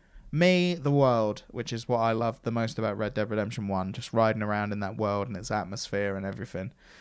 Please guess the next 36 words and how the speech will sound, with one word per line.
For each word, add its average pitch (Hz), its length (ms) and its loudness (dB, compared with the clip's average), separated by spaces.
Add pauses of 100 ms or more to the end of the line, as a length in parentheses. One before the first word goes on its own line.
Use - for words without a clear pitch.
(140)
That 123 100 2
was 123 80 2
my 131 120 0
favourite 135 400 0
bit. 117 240 -2 (160)
Loved 123 260 0
it. 117 180 0 (140)
I 127 120 6
used 120 260 -2
to, 127 180 -4 (100)
I 117 140 2
always 127 220 4
cite 131 260 2
the 123 80 -8
sunset 123 640 2
as 117 100 -4
something 120 360 -2
that 113 60 -2
I 117 120 0
like 117 240 0
the 110 60 -2
most 117 300 0
about 110 220 2
that 110 180 -2
game, 107 300 0
that 104 140 -4
you 101 80 -6
could 110 140 -6
just - 180 -8
stand 107 320 0
on 107 80 0
a 107 60 -2
hill 107 260 0
and 104 120 -4
watch 107 300 -2
that. 92 320 -4